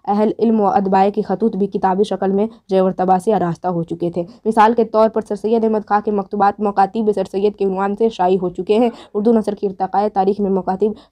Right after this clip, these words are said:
सर सैयद, अ, मकातीब सर सैयद की अदबी अहमियत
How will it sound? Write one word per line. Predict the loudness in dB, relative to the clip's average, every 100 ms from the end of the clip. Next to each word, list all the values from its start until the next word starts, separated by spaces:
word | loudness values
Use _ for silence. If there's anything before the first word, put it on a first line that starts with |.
| -6
सर |
सैयद, | -2 2 2 2 -4 _
अ, | -2 0
मकातीब | 0 0 0 -2
सर | -2
सैयद | -2 0 -2
की | -2 -6
अदबी | -4 -2 -2
अहमियत | -2 -2 0 -2